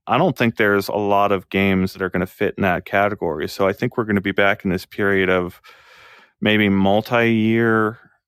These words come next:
or year-long exclusivity periods, right? The, the rules always get really tricky where they say we're exclusive to, like, they, they know that they're gonna get criticized if they say they're exclusive to a platform, so they try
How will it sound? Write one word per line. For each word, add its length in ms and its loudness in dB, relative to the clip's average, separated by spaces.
or 340 -2
year-long 1120 0
exclusivity 640 -6
periods, 540 -2
right? 320 0
The, 340 0
the 120 0
rules 360 2
always 240 0
get 160 0
really 200 2
tricky 380 -4
where 180 0
they 220 0
say 400 0
we're 140 0
exclusive 580 -4
to, 140 -12
like, 200 -2
they, 280 0
they 160 0
know 260 2
that 140 0
they're 140 0
gonna 160 2
get 160 -2
criticized 640 0
if 80 -14
they 120 0
say 200 -2
they're 180 0
exclusive 500 -8
to 140 -2
a 60 -2
platform, 680 -2
so 140 -10
they 100 -2
try 500 0